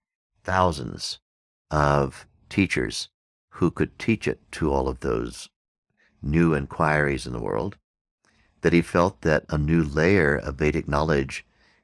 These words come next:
needed to be revived, one that had gone into the long lost category. And one of those bodies of knowledge was Ayurveda.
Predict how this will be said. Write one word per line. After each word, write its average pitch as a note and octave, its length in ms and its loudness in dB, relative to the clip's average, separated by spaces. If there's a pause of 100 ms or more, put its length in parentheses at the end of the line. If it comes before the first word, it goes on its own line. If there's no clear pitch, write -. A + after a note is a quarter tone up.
(140)
needed D#2 440 0
to C#2+ 100 -8
be D2 420 0 (1040)
revived, C#2+ 800 -2 (760)
one D#2+ 260 2
that D#2 140 -4
had D2+ 240 -10
gone D2+ 260 0
into D2 720 -2 (800)
the D2+ 120 2
long D2+ 520 0 (200)
lost C#2+ 580 0
category. B1+ 840 -4 (840)
And D#2+ 320 2 (140)
one D#2+ 260 2
of D2 140 -2
those D2 200 0
bodies C#2 360 0
of - 80 -14
knowledge C2+ 360 -2
was C#2+ 180 -6
Ayurveda. C2+ 760 -6